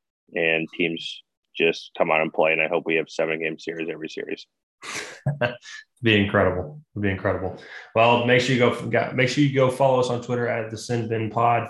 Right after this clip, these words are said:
Speaker 2: for updates throughout the playoffs. Uh, I'll be updating it while Derek's at work because I know he can't watch 'em all, but,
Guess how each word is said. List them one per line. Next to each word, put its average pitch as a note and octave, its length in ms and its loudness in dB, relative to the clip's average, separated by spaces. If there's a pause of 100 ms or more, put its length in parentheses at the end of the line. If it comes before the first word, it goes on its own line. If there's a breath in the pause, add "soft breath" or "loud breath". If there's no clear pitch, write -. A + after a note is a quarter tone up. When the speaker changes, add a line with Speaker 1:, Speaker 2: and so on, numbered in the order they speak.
Speaker 2:
for A2 180 2
updates A2+ 480 0
throughout A2+ 240 -2
the A2+ 60 -12
playoffs. A2+ 680 -2 (300 soft breath)
Uh, A2 60 -2
I'll A2 260 2
be A2 60 0
updating G#2+ 440 -2
it G#2 60 -4
while G#2+ 180 -2
Derek's G#2 320 -2
at G#2 160 -2
work G#2+ 360 -2
because G2 420 -2
I G2+ 80 2
know G2 400 2 (960 loud breath)
he D3+ 140 8
can't D3 260 6
watch B2+ 200 4
'em A#2+ 100 4
all, C#3 260 10
but, A2+ 220 6